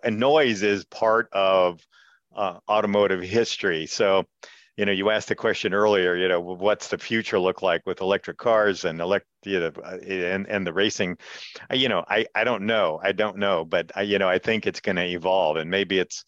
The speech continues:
you know, you have all these young people with, oh, yeah, that I can't get the iPhone out of their hand. Um, m-, maybe they will appreciate that the races don't have to have noise. So we'll, we'll see where that goes in the long term.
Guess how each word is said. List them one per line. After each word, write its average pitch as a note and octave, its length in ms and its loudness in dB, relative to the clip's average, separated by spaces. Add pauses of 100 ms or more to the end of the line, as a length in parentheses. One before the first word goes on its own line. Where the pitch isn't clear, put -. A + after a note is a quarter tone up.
(320)
you F#2+ 80 -4
know, F#2+ 60 0
you G2 160 2
have G2 160 2
all F#2+ 160 2
these F#2 180 -2
young G2 220 -2
people F#2 560 0
with, F2 260 -2 (300)
oh, G2+ 40 -8
yeah, F#2 200 0
that F#2 240 0
I F2 80 2
can't F#2+ 320 -2
get F#2 160 -2
the F2 60 -2
iPhone F#2+ 420 0
out F#2 120 0
of F2 40 -2
their F2 140 0
hand. F#2 440 -2 (540)
Um, G2 640 0 (100)
m-, G#2 220 -6
maybe A2+ 380 0
they G#2 120 2
will G2+ 220 4
appreciate G2+ 600 0
that G2 180 0 (120)
the G2+ 120 -2
races G#2 360 0
don't G#2 200 0
have C#3 160 -4
to - 80 -6
have E2 180 -2
noise. D2 380 -8
So G2+ 340 2 (580)
we'll, A#2+ 180 0
we'll B2+ 200 2
see A#2+ 240 0
where F#2+ 120 4
that F#2 200 0
goes D2+ 340 -4
in G2+ 140 -4
the F2+ 80 0
long F2 240 -2
term. C#2+ 300 -10